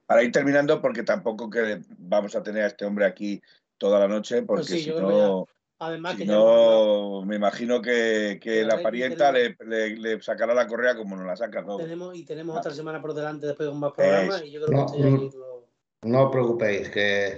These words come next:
Speaker 3: estoy de vacaciones.
Speaker 2: Sí, finiquitado.
Speaker 3: O sea, que mira. <laughs>
Speaker 1: Bueno,
Speaker 2: Ha dicho
Speaker 1: el cincuenta y cinco por ciento de los votantes, o sea, se, seis, con lo cual no vamos a ir porque hay muy pocos votantes,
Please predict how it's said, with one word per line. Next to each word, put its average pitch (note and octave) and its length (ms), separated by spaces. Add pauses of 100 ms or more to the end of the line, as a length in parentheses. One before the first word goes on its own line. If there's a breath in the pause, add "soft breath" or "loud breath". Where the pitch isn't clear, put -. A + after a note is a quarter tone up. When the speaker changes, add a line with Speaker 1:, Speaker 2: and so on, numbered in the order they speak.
Speaker 3:
estoy - 180
de C3 60
vacaciones. G#2+ 560
Speaker 2:
Sí, F3+ 260
finiquitado. C#3 520
Speaker 3:
O - 20
sea, G#2+ 240
que G#2+ 100
mira. A2 380
<laughs> - 520 (120)
Speaker 1:
Bueno, A3+ 180
Speaker 2:
Ha F3 40
dicho F3 300
Speaker 1:
el C#3+ 240
cincuenta D3+ 680
y D3 80
cinco G#3+ 580
por F#3+ 280
ciento A#2+ 880
de G#2+ 260
los G#2+ 220
votantes, D#3 800
o A2 120
sea, B2 280
se, G2+ 320 (160)
seis, E3+ 500 (220 soft breath)
con A#2+ 180
lo A2+ 140
cual C3 240
no A#2+ 80
vamos B2+ 240
a B2+ 60
ir A2+ 120
porque A2+ 220
hay A2+ 60
muy A2 160
pocos G2 260
votantes, A#2 520